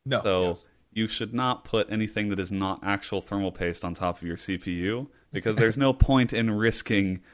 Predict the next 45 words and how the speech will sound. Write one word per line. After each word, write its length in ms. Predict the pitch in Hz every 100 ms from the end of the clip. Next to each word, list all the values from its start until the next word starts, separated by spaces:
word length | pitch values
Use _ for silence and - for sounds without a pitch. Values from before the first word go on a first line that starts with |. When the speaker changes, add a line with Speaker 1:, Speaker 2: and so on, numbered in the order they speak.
| -
Speaker 2:
your 220 | 104 101 98
Speaker 1:
Sure. 160 | 151
Speaker 2:
expensive 540 | 87 123 120 120 110 -
processor. 760 | 98 90 - 82 - 78 - _ _ _ -
Speaker 1:
Sure. 180 | - 82
Speaker 2:
Uh, 360 | 82 80 - - _ _ _
but 220 | 82 82 -
Speaker 1:
I 60 | 156
guess 180 | 202 -
the 140 | 170
smartest 400 | - 165 156 -
thing 160 | 143 127
would 100 | 120
have 80 |
been 160 | 117 117
to 60 | 110
shut 200 | 131 117
down 200 | 113 107
the 60 |
computer 420 | 104 101 104 95
and 100 | 90
wait 180 | 92 92
till 140 | - 92
the 80 |
thermal 300 | 85 95 85
paste 320 | 85 78 - 85
arrived 340 | 80 78 82 95
or 80 |
Speaker 2:
Yes. 180 | 90 -
Speaker 1:
till 100 | 98
you 120 | 85 -
could 140 | _
get 160 | 67 -
it. 80 |
Speaker 2:
That 180 | 120 143
is 120 | 143
Speaker 1:
Sure. 100 | 131
Speaker 2:
what 120 | 123 120
a 160 | 110
normal, 640 | 104 104 123 151 151 139 110
reasonable 460 | 117 117 123 113
person 480 | - 104 101 101 95
should 260 | - 90 87
do. 240 | - 247
Speaker 1:
Well, 360 | 254 247 226